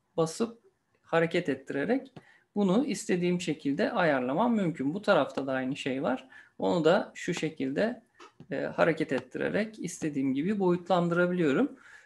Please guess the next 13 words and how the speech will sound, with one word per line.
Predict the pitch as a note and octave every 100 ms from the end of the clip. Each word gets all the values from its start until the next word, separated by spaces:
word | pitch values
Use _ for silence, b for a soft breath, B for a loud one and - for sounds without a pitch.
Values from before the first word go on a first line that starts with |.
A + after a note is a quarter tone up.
| B
Şu | - - B3+ B3+ - - _
en | G#3 A#3+ A#3+
baştaki | G#3 G#3 G#3+ G#3+ G#3
bölüm | G#3 A#3+ A#3+
şimdilik | - A3+ G#3+ A3 A3
çok | - G#3
işime | - A3+
yaramadığı | A3 A3+ B3 A#3+ E3+
için | D#3+ D#3+ B3 D4 - _
şuradan | - F#3+ G3 A3 - _ _ _ - E3+
gizleyebilirsiniz | F3 F#3 F#3+ G3 G3 G3 F3+ - C3+ B2
de | B2
tıklayıp | - - - E3 -